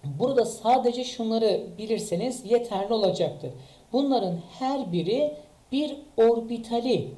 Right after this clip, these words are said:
temsil etmektedir. Örneğin D, X, Y sadece bir orbitali temsil etmekte. Yani bir çizgiyi temsil etmektedir diye söyleyebilirim. Bu da bir çizgi, bu da bir çizgi, bu da bir çizgi ve bu da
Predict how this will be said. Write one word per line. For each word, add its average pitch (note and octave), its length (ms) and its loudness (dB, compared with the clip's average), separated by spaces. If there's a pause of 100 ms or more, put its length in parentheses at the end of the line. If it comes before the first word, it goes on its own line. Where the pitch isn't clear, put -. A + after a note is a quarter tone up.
temsil F3 460 -2 (100)
etmektedir. E3 760 -6 (320)
Örneğin G#3+ 400 0 (380)
D, G#3 280 2
X, A3 420 -6
Y G3+ 220 2 (280)
sadece A#3+ 760 -2
bir C4+ 140 -4
orbitali F3+ 540 2
temsil E3 360 -2
etmekte. D3+ 640 -4
Yani G3+ 300 0
bir A#3 200 -4
çizgiyi G3+ 500 -10
temsil F3+ 360 -4
etmektedir D3 720 -6
diye F#3+ 160 0
söyleyebilirim. F3 720 -2
Bu B3 100 -8
da G#3+ 120 2
bir E3+ 160 -2
çizgi, C#3+ 460 -8
bu A3 100 -10
da A3 120 -6
bir F#3+ 160 -4
çizgi, C#3+ 500 -8
bu G3 100 -10
da E3 120 -4
bir C#3+ 160 -6
çizgi D#3 360 -10
ve G3 200 -8
bu G3+ 80 -8
da G#3+ 300 0